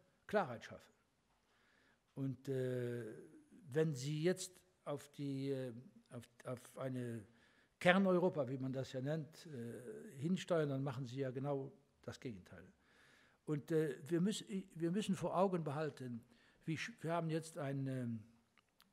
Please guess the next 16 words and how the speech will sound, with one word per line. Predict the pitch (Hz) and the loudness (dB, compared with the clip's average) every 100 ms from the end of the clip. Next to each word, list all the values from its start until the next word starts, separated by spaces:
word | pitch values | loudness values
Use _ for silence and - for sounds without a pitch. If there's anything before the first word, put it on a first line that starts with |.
| _ _ _ - _ - _ | _ _ _ -20 _ -20 _
irgendwie, | 143 120 139 131 127 135 | -6 -4 -4 -4 -4 -4
glaube | 135 113 | -4 -4
ich, | - | -6
Anfang | 135 117 127 | -6 -4 -4
des | 117 - | -4 0
Jahres | 156 147 - | 0 0 -2
so | 127 | -4
ein, | 123 117 | -4 -4
ein | 135 120 | -4 -4
Gipfel | 147 - 147 123 - - - _ - | -4 -2 -2 -2 -8 -20 -20 _ -6
der | 131 | -2
osteuropäischen | 165 - 143 131 - - - 110 104 98 _ _ | -2 -2 -2 -2 -4 -8 -10 -8 -8 -10 _ _
Länder, | - 113 98 92 - _ _ - | -8 -6 -6 -10 -16 _ _ -14
ja, | 104 | -10
also | 107 110 104 - | -8 -10 -12 -14
Ukraine, | 113 - 127 131 135 127 123 | -12 -6 -4 -2 -4 -4 -6